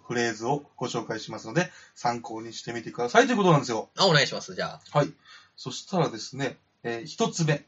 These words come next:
Speaker 2: はい。
Speaker 1: えー、これはどうですか？言葉を言えば、言った方がいいですか？先に。
Speaker 2: そうです。
Speaker 1: シチュエーション
Speaker 2: あ、シチュエーションを言ってくれる言葉でも。
Speaker 1: シチュエーションというか、なんかね、この説明。
Speaker 2: あー。
Speaker 1: なぜこの言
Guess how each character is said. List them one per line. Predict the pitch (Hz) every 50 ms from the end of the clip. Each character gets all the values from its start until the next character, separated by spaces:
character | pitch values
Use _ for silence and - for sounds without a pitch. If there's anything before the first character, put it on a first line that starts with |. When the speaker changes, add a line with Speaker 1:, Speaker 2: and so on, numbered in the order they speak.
| _ -
Speaker 2:
は | 143 143
い。 | - - _ _ _ _ _ _ _ _ _ _ _ _ _ _ _ _ _ _ _ _ _ _ _ _
Speaker 1:
え | - 123 120 120
ー、 | 117 -
こ | 180
れ | 196
は | 196 196
ど | 170
う |
で | -
す | - -
か？ | - 185
言 | - 269
葉 | 254 233
を |
言 | 156 120 113
え |
ば、 | - -
言 | - 117
っ |
た | - 135
方 | 120
が | 110 110
い |
い |
で | - 135
す |
か？ | 123
先 | 117 113 107
に。 | - - - - - _ _ -
Speaker 2:
そ | 156 - 202
う | -
で | 202
す。 | 160 - -
Speaker 1:
シ | -
チ |
ュ | -
エ | - -
ー | 165
シ | -
ョ |
ン | 170
Speaker 2:
あ、 | 151
シ | - -
チ | -
ュ | 269
エ |
ー | 262
シ | - 247
ョ | 233
ン | 226 226
を | 226
言 | 220 208
っ | 202
て | 208 - 208 196 196
く | - - 185
れ |
る | 185 -
言 | - 165 156
葉 | 165 160 -
で | -
も。 | 202
Speaker 1:
シ |
チ | 208
ュ | 160
エ |
ー |
シ | 135
ョ |
ン |
と |
い |
う |
か、 |
な | 131 117 113
ん | 113
か | 110
ね、 | 110
こ | - 117
の | -
説 | - 165 156 -
明。 | 202 226 240 - _ _ _ -
Speaker 2:
あ | 175 190 190 180
ー。 | 175
Speaker 1:
な | 180 175 165
ぜ | 160 151
こ | 139 135
の | 127 -
言 | - 110